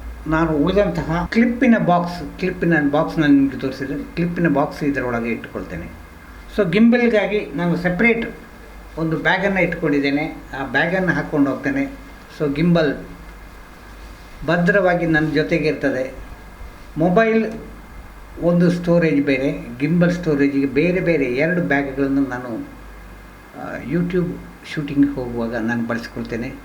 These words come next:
ಸ್ನೇಹಿತರೆ, ನೀವು ಏನು ಎಷ್ಟು ತಿಳ್ಕೊಂಡಿದ್ರು, ಸಾಕಷ್ಟು ಇದಕ್ಕೆ ಅಧ್ಯಯನ ಮಾಡಿ, ಪ್ರಯೋಗ ಮಾಡೋದು ಬಹಳ ಇಂಪಾರ್ಟೆಂಟು. ಪ್ರಯೋಗ ಮಾಡಿದ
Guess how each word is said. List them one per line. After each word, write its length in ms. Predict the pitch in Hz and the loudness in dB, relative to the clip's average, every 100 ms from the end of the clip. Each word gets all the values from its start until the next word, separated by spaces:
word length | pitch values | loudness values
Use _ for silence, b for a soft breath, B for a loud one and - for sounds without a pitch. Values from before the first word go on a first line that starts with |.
| - - - - | -20 -20 -10 0
ಸ್ನೇಹಿತರೆ, 640 | 226 269 208 143 - - B B B 180 | 2 4 2 0 -4 -14 B B B 0
ನೀವು 220 | 214 208 | 2 4
ಏನು 260 | 220 240 | 4 4
ಎಷ್ಟು 340 | 226 220 277 277 | 4 4 0 0
ತಿಳ್ಕೊಂಡಿದ್ರು, 920 | 247 240 226 220 208 196 123 - - - - - - - - - - - - - - | 0 4 4 4 2 2 0 -6 -16 -20 -12 -10 -10 -14 -16 -20 -20 -20 -20 -10 0
ಸಾಕಷ್ಟು 420 | 220 233 - 254 | 0 2 0 0
ಇದಕ್ಕೆ 360 | 226 214 - 190 | 2 2 2 0
ಅಧ್ಯಯನ 480 | 156 170 220 233 | 2 4 4 6
ಮಾಡಿ, 220 | 202 190 175 | 4 2 0
ಪ್ರಯೋಗ 500 | 175 190 247 262 262 | 2 2 4 4 4
ಮಾಡೋದು 420 | 226 214 214 214 | 4 4 4 2
ಬಹಳ 260 | 170 156 190 | 0 2 4
ಇಂಪಾರ್ಟೆಂಟು. 720 | 220 180 175 156 143 120 - - - - - - | 2 0 -2 -2 -2 -6 -10 -14 -20 -20 -16 0
ಪ್ರಯೋಗ 460 | 156 175 214 208 | 2 4 2 4
ಮಾಡಿದ 460 | 208 180 180 202 | 2 4 2 2